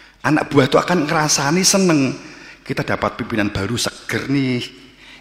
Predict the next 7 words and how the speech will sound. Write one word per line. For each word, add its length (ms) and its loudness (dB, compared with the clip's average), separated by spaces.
ini 120 0
kayaknya 600 -4
enak. 800 -6
Itu 160 -4
karena 240 -4
baru 240 -2
seminggu, 720 -4